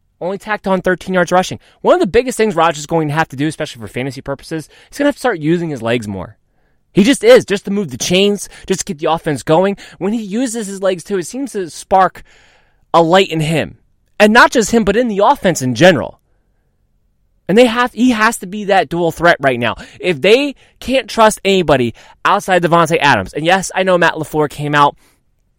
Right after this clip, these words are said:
earlier on Monday morning and said, "You know what, we became a bit too dependent on Davante Adams since he's been back. We gotta get back to spreading the ball around." The reason he, they've been dependent on Davante Adams is because you clearly do not trust your other wide receivers enough. Clearly are lacking talent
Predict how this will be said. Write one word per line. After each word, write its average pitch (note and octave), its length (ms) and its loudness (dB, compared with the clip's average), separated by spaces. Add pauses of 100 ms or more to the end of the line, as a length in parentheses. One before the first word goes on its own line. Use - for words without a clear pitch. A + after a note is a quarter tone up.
(160)
earlier E3+ 380 2
on D#3 140 4
Monday C#3+ 240 0
morning C3 320 0
and B2 80 -4
said, B2 160 -6
"You C3 80 -10
know D3+ 100 -4
what, D3+ 140 -4
we D3 80 -6
became C#3+ 420 -8
a B2+ 40 -10
bit A#2 280 -6
too E3+ 140 -14
dependent D3+ 360 -4
on C3 160 -4
Davante C3+ 360 -2
Adams B2+ 260 -2
since B2 140 -10
he's G#2+ 80 -18
been A#2 140 -6
back. A#2+ 180 0
We B2 60 -8
gotta A#2+ 80 -6
get A2+ 100 -8
back A#2+ 160 -2
to A2 160 -18
spreading B2 320 -2
the G#2+ 80 -6
ball A2 200 0
around." G2 200 -10 (320)
The G#3 100 2
reason C4 540 -2
he, A3 80 -6
they've G#3 180 -2
been G3+ 140 0
dependent F#3+ 340 0
on E3+ 100 2
Davante D#3+ 420 -4
Adams G3+ 260 2
is E3+ 60 -14
because E3+ 200 -6
you F3+ 240 -10
clearly C4 600 -10 (340)
do C4 160 2
not A#3+ 180 2
trust G#3 280 0
your G3 100 4
other F#3 140 4
wide D#3+ 160 4
receivers D3 340 -2
enough. B2+ 260 -2 (240)
Clearly B3+ 680 0 (140)
are E3+ 120 -2
lacking F#3 380 0
talent F3+ 380 -2